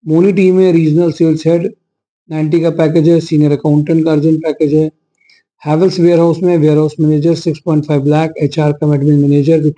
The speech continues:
tele knowledge सिक्स लाख, वेयरहाउस इंचार्ज, एमआई एग्जीक्यूटिव, एमएचई ऑपरेटर, थर्टी थ्री पिकर, वन रिकॉर्ड कीपर,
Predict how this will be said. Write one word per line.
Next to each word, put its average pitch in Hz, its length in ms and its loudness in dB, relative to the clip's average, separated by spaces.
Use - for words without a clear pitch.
tele 151 200 2
knowledge 156 280 0
सिक्स 151 260 -8
लाख, 160 200 -2
वेयरहाउस 180 400 0
इंचार्ज, 165 500 0
एमआई 175 280 -2
एग्जीक्यूटिव, 165 580 0
एमएचई 165 340 2
ऑपरेटर, 160 540 0
थर्टी 170 200 -2
थ्री 185 200 -2
पिकर, 170 400 0
वन 165 280 0
रिकॉर्ड 156 400 -2
कीपर, 165 480 0